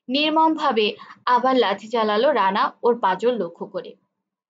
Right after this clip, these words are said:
তীক্ষ্ণ একটা আর্তনাদ বেরিয়ে এলো ওর মুখ থেকে। ফুচংয়ের বুকের ওপর থেকে গড়িয়ে পড়ল সে মাটিতে। কিন্তু আশ্চর্য, এই আঘাতের পরেও বা পায়ে সে একটা প্রচণ্ড লাথি মারল রানার উরুর ওপর,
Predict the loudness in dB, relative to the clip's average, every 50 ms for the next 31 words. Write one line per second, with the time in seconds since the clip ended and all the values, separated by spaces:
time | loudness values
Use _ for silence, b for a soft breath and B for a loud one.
0 | _ _ -4 -4 -4 -2 -2 2 2 2 2 2 -2 -4 -2 0 0 0 0 0
1 | 0 0 2 2 0 0 0 0 0 0 0 0 0 2 2 2 2 2 0 0
2 | 0 0 0 0 0 0 -2 -4 -8 -8 -8 -8 -6 -6 -6 -8 -8 _ _ _
3 | _ _ _ _ _ _ _ _ _ _ _ _ -2 0 0 2 2 0 0 2
4 | 0 0 0 0 0 0 0 2 2 4 4 2 2 2 0 0 0 -2 -6 -4
5 | -2 -4 0 2 2 2 2 2 0 0 2 2 0 2 2 0 -2 0 -2 -2
6 | -2 -2 -4 -4 -6 -14 -14 -14 -16 -16 _ _ _ _ _ _ _ _ _ _
7 | -4 -4 -4 0 2 2 2 2 0 -2 -4 -2 0 0 0 0 -4 -10 -12 -12
8 | _ _ _ _ _ _ -4 -2 0 2 2 2 0 0 0 0 -2 -2 0 -2
9 | -2 2 2 2 2 4 2 4 4 2 2 B B B B B B -8 -2 2
10 | 2 4 2 2 2 2 4 4 2 0 -2 -2 0 0 0 0 0 -2 -4 -2
11 | -2 -4 -2 2 2 2 2 2 0 0 2 2 2 2 4 2 2 0 -2 -4
12 | -2 0 2 2 2 2 4 4 4 4 4 2 2 2 2 0 0 0 0 0
13 | 0 0 0 -2 -6 -8 -4 -4 -4 -4